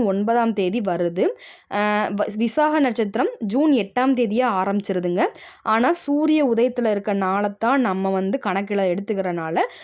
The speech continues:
ஒன்பதாம் தேதி வைகாசி விசாக திருநாள் கொண்டாடப்படுதுங்க. நிறைய முருக பக்தர்கள் நாற்பத்தெட்டு நாள் விரதம் இருப்பீங்க,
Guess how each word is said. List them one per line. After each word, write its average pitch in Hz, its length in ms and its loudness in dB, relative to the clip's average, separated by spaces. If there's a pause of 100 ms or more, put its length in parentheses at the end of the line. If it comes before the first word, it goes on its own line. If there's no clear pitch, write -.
(160)
ஒன்பதாம் 269 580 2
தேதி 220 360 2
வைகாசி 240 560 0
விசாக 202 400 -2
திருநாள் 185 400 -4
கொண்டாடப்படுதுங்க. 185 760 -2 (1040)
நிறைய 240 440 0
முருக 262 320 4
பக்தர்கள் 220 540 0
நாற்பத்தெட்டு 208 680 0
நாள் 202 200 2
விரதம் 202 340 0
இருப்பீங்க, 185 460 0